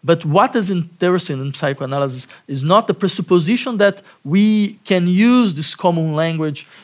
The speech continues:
to try to understand what you want to say when you produce symptoms, when you produce, uh, f-, some, uh, l-, l-, uh, um, some acts or, s-, or,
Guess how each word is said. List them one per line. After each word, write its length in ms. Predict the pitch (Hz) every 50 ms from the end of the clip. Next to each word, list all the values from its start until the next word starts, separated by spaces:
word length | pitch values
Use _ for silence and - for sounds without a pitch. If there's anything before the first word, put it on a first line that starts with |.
| _ _ -
to 120 | - 135
try 380 | - - - 170 160 147 151 147
to 200 | 147 - 160 170
understand 720 | 185 175 143 156 143 131 - - - - 190 185 180 165
what 300 | 160 165 165 160 165 -
you 200 | 151 156 170 165
want 360 | 147 131 143 185 214 226 -
to 160 | - - 202
say 400 | 185 - - - - 214 208 214
when 460 | 185 165 160 160 160 160 165 175 170 160
you 220 | 147 151 156 151
produce 420 | 139 - 156 147 131 139 160 151
symptoms, 680 | - - - 175 156 160 147 - 160 147 143 139 - - - - - - _
when 260 | - 143 147 147 143
you 220 | 143 143 156 160
produce, 580 | 147 - 156 139 127 147 143 - - - - -
uh, 260 | 160 147 147 143 151 -
f-, 240 | 139 - - - -
some, 260 | - - 151 143 143 151
uh, 240 | 151 147 135 135 127
l-, 480 | 127 127 131 131 131 - 139 147 - - 175 165 156 156 156 - 165
l-, 240 | 151 147 143 143 143 - - - - _ _
uh, 260 | - 139 135 139 135 131
um, 340 | 127 127 127 127 123 127 - _ - _ _ _ _ _ _ _ _ _ _ _ - - - - - - - - _ _ - 65 - - _ - -
some 260 | - - 160 143 143 -
acts 520 | - 151 156 151 - - - - - 139 151
or, 120 | 151 143
s-, 280 | 131 - - - - 160
or, 140 | 147 143